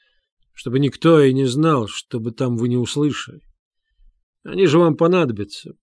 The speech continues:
потому, Софья Семеновна, так жить по-прежнему скверно. Да и нужды вам более нет никакой. "Я с вами так облагодетельствована, и сиротыс, и покойница", — заторопилась Соня, "что если до сих пор я вас мало так благодарила, то не сочтите".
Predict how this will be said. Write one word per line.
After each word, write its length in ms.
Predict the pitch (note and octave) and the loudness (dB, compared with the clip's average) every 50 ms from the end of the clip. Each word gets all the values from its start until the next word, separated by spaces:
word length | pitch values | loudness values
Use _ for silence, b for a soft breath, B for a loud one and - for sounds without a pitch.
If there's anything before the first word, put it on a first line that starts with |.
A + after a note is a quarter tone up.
| _ _ | _ _
потому, 300 | _ B2 B2+ D3 D#3 - | _ -10 -6 -6 -6 -4
Софья 240 | - D#3+ C#3 - | -2 -2 -4 -2
Семеновна, 560 | - D#3 D#3 D#3 D#3 D#3 D3+ D3 C#3+ D3 C#3+ C#3+ _ _ | -2 -2 0 0 0 0 0 -2 -2 -4 -4 -8 _ _
так 260 | - D#3+ D3 C#3 A#2 A2 | -4 -2 -2 -2 -2 -2
жить 380 | G#2+ B2+ E3 E3 C3+ G#2 - | 0 2 2 2 2 0 -4
по-прежнему 580 | - A#2 - - D3 D#3 C#3 A#2 A#2+ A2+ A2 G2+ | -8 -8 -4 -2 0 0 2 0 0 -4 -6 -6
скверно. 560 | - - B2+ B2 C3+ C#3+ B2+ G2+ F#2+ G#2 - _ _ _ _ _ _ _ _ _ _ _ _ _ _ _ _ _ _ _ | -8 -4 0 2 2 2 2 -2 -6 -12 -16 _ _ _ _ _ _ _ _ _ _ _ _ _ _ _ _ _ _ _
Да 140 | - B2 D3+ | -4 0 0
и 100 | D#3+ E3+ | 2 4
нужды 320 | F3 F3+ F#3 E3 F3 G#3 | 4 4 4 4 4 4
вам 220 | F3+ D3 B2+ B2 A2+ | 4 4 2 2 2
более 260 | A#2+ A#2+ A#2 A#2 A2+ | 0 0 2 0 0
нет 180 | A2+ A2 G2+ A2+ | -2 -4 -6 -8
никакой. 540 | G#2+ F#2+ G#2+ G#2+ G2+ - A#2 G2+ F#2 - _ _ _ _ _ _ _ _ _ _ _ _ _ _ | -10 -10 -10 -12 -10 -10 -12 -12 -12 -16 _ _ _ _ _ _ _ _ _ _ _ _ _ _
"Я 260 | - A#2+ A#2 D3+ D#3 | -8 -2 0 0 0
с 100 | - - | 0 -2
вами 220 | B2+ D#3 E3+ D#3+ D3+ | -2 0 0 0 -2
так 280 | D#3 - F3+ E3+ - | 0 -2 -2 -2 -2
облагодетельствована, 1040 | D#3 C3+ C#3 C#3+ C#3 D3+ C3+ D#3+ F3+ D#3+ C#3+ A#2 - - - - C3 A2 A2 - - _ _ _ _ _ _ _ | -4 -2 -2 2 2 2 4 4 2 2 0 -4 -10 -12 -10 -8 -8 -8 -8 -12 -16 _ _ _ _ _ _ _
и 80 | - D3 | -2 -2
сиротыс, 600 | - - - E3+ D#3+ F3+ E3 D3+ - A#2 - D3+ | 0 2 2 4 4 4 0 -2 -4 -6 -8 -8
и 20 | |
покойница", — 720 | C3+ - E3 D#3 - F#3 F#3 F3+ C#3+ A#2 A#2 - - - A2+ | -4 -2 -4 -2 0 0 0 0 0 -4 -6 -8 -10 -8 -8
заторопилась 580 | A#2 C3+ - C3+ B2+ - D#3 C#3 B2+ A#2+ - | -6 -4 -2 -4 -4 -2 0 -2 0 -2 -2
Соня, 340 | - D3+ C#3 A#2+ G#2+ G#2 G2+ b b b b b b b b | -2 -2 -2 -4 -4 -8 -12 b b b b b b b b
"что 200 | - - - D#3 | -14 -6 -2 0
если 240 | D3+ F#3 E3+ - F3 | 2 2 0 0 0
до 120 | D#3 E3+ | 0 0
сих 200 | D#3+ - D3 - | 0 -2 -6 -4
пор 160 | - F3 F3 | -2 -2 0
я 140 | E3 D#3 D#3 | 2 2 2
вас 180 | E3 D#3+ D#3+ F3+ | 0 0 0 0
мало 260 | E3 E3 E3 D#3+ D3+ | 2 2 2 2 0
так 180 | D#3+ E3 D3 C3 | -2 -4 -2 0
благодарила, 580 | C3+ D#3 D3 B2 D3 D3+ E3 F#3 E3+ D3 C3+ | 0 0 2 2 2 2 2 2 0 0 0
то 240 | - - D#3 D#3 D3+ D3+ B B B B B B B B - | 0 0 -2 -2 -2 -6 B B B B B B B B -10
не 80 | B2 | -10
сочтите". 680 | - - D3 - - - - F3+ D#3 - D3 C3+ C#3+ | -6 -4 -4 -4 -4 -4 -2 -4 -4 -4 -6 -8 -8